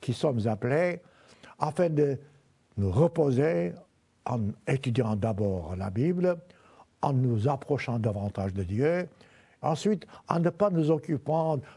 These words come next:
du travail normal que nous faisons d'une façon générale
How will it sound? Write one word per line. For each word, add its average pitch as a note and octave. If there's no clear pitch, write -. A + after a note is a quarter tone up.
du B2
travail B2
normal C3
que C3
nous B2
faisons A#2
d'une A#2
façon A2+
générale A2+